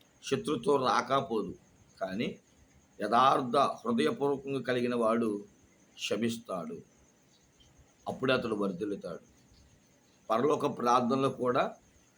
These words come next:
"నేను ఇతర అపరాధములను క్షమించిన ప్రకారమే నా అపరాధములు కూడా క్షమించబడినని" దైవ సందేశం రాయబడింది. కాబట్టి మనం వర్ధిల్లాలి, మనం హృదయపూర్వకంగా వర్ధిల్లాలి. దేవుడు మనం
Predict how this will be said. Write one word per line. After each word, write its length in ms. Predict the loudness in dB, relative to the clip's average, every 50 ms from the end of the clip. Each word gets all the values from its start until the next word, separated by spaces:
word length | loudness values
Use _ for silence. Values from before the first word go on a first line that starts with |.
| _ -2
"నేను 200 | 0 0 2 2
ఇతర 240 | 0 0 2 2 2
అపరాధములను 640 | 2 2 2 4 6 6 6 4 2 0 0 -2 -2
క్షమించిన 440 | -2 -2 -2 -2 -2 -4 -4 -4 -4
ప్రకారమే 580 | -2 -4 -4 -2 0 0 0 0 0 -2 -2
నా 120 | 0 2 2
అపరాధములు 680 | 2 2 0 0 2 4 4 4 2 0 -2 -2 -2
కూడా 180 | -4 -4 -4 -4
క్షమించబడినని" 920 | -4 -6 -8 -8 -8 -10 -12 -10 -8 -8 -8 -6 -8 -8 -8 -8 -10 -12 -14 _ _ _ _ _ _ _ _ _ _ -8
దైవ 180 | -6 -4 -4
సందేశం 500 | -4 -6 -6 -6 -6 -6 -6 -8 -10 -10
రాయబడింది. 840 | -12 -12 -12 -14 -14 -18 -20 -20 -20 -20 _ -20 -20 -20 _ _ -14 -8
కాబట్టి 480 | -6 -6 -6 -4 -4 -4 -6 -6 -8 -12 _ _ _ _ _ _ _ 0
మనం 220 | 2 2 2 4
వర్ధిల్లాలి, 960 | 4 2 2 2 2 2 2 4 6 6 6 6 4 4 2 2 0 -2 -4 -10 _ _ _ _ _ _ _ _ _ _ -2
మనం 160 | 0 0 0
హృదయపూర్వకంగా 1000 | 2 0 0 2 4 4 4 4 2 2 4 4 4 2 0 -2 -4 -2 2 2
వర్ధిల్లాలి. 840 | 4 4 4 2 0 0 0 2 2 4 4 4 4 4 2 0 -2 -6 -14 _ _ _ _ _ _ _ _ _ -10
దేవుడు 420 | -4 0 2 4 4 4 4 4
మనం 220 | 2 2 0 0